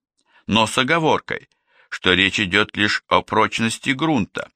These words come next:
а отнюдь не возможности исполнения проекта в соответствии с правилами архитектуры, а также материалов, необходимых для строительства столь огромного здания.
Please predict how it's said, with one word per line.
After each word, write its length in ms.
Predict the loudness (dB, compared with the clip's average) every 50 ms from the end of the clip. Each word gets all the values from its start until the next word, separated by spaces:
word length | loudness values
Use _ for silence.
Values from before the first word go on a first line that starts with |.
| _ _ _ _ _ _ _ _ _ _ _ -2
а 140 | 0 0
отнюдь 520 | 0 0 -2 -2 0 0 0 0 -2 -4 -4
не 160 | -2 0 0
возможности 760 | 2 0 0 0 0 0 0 2 0 -2 -2 -4 -4 -4 -4 -4
исполнения 680 | -2 0 0 2 2 4 2 2 2 2 2 0 0
проекта 640 | 0 0 0 2 2 2 0 -4 -4 -4 -4 -4 -6 _ _ _ _ _ _ _ -10
в 60 | -2
соответствии 760 | 2 2 2 2 2 2 0 0 0 -2 -2 0 0 0 0 -2
с 100 | -8 -4
правилами 540 | 0 2 2 2 4 4 2 2 2 2 2
архитектуры, 840 | 0 0 -4 -8 -6 -6 -6 -6 -6 -8 -6 -6 -4 -4 -6 -8 _ _ _ _ _ _ _ _ _ _ _ _
а 120 | -6 -4
также 320 | -2 -2 -2 0 0 0 0
материалов, 720 | 0 0 -2 -2 -2 -2 0 2 2 2 0 -2 -2 -2
необходимых 640 | -2 -2 -2 -2 -2 -4 -4 -2 -2 -2 -2 -2 -4
для 140 | -4 -4 -6
строительства 760 | -6 -6 -2 -2 0 0 -2 -4 -6 -6 -6 -6 -6 -6 -6
столь 300 | -6 -4 -2 -2 -2 -2 -4 _ _ _ _ -4
огромного 680 | -2 -2 0 2 2 2 4 4 4 2 2 2 2 0
здания. 520 | -2 -4 -6 -6 -6 -6 -6 -10 -10 -10